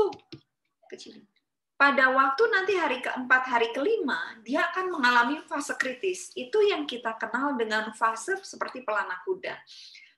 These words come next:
Biasanya begitu menginjak hari keenam, hari ketujuh, eh, nanti akan membaik dengan sendirinya. Nah, ini,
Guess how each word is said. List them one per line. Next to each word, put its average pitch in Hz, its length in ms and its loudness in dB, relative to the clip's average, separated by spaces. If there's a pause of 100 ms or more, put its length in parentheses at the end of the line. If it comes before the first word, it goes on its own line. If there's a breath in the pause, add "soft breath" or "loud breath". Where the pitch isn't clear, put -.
Biasanya 247 720 0
begitu 208 320 -6
menginjak 226 480 -2
hari 214 240 -6
keenam, 269 480 -2
hari 240 160 -2
ketujuh, 233 540 -2 (880)
eh, 220 400 2 (240)
nanti 247 320 0
akan 254 320 -2
membaik 220 320 0
dengan 202 160 -6
sendirinya. 185 560 -6 (1400)
Nah, 185 160 0 (560 loud breath)
ini, 453 340 2